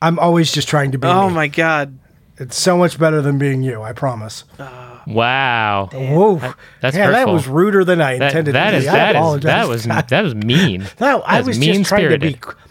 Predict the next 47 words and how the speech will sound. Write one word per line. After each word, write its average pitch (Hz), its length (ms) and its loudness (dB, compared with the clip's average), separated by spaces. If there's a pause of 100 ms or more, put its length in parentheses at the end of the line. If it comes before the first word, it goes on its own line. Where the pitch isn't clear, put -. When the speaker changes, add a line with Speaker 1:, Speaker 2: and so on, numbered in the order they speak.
(140)
Speaker 1:
I 208 80 0
was 269 180 0
just 226 140 -4
trying 226 160 2
to 190 60 -4
be 151 140 -2
quippy, 214 380 -2
and 156 100 2
then 185 160 2
that 208 160 0
came 196 240 -2
out 170 180 0
mean. 143 180 -2
Speaker 3:
No, 156 120 2
Speaker 1:
I 156 120 -2
Speaker 3:
y-, 151 60 -2
mean. 104 80 -10
Speaker 1:
apologize. 120 680 -4 (520)
Speaker 3:
Mean. 110 200 -2
Speaker 1:
All - 60 0
right. 98 180 -8 (540)
Yeah. - 80 -20 (720)
Um, 156 400 0 (140)
<laughs> - 120 -14
all 214 160 2
right. 156 260 -2 (280)
Speaking 247 600 -2
of 165 160 0
mean, 165 400 2 (280)
let's 247 240 -2
talk 254 240 0
about 196 240 2
this 185 180 -2
poor 214 320 -2
fucking 202 400 -4
box. 180 580 0
Uh, 139 340 0
oh, 151 220 -6
I 123 100 -6
didn't 123 200 -6
need 120 140 -12
the 123 100 -6
F 120 140 -10
word 127 140 -4
there. 127 240 -6 (340)
Uh, 147 200 2 (280)
Stefan, 247 520 -2